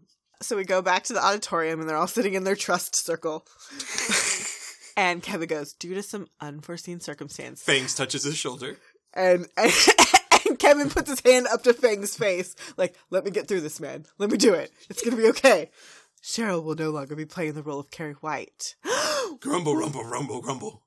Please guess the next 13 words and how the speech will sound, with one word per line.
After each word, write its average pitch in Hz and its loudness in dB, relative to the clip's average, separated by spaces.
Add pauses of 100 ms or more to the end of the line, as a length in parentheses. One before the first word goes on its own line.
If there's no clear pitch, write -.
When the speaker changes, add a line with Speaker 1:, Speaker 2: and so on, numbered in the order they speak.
(180)
Speaker 1:
Uh, 185 -2 (460)
let's 170 -8
just 254 -6
say 160 -6
that 156 -10
Penelope 143 -12
Blossom 139 -8
isn't 143 -12
much - -14
of 156 -14
a 160 -8
stage 131 -10
mom. 123 -16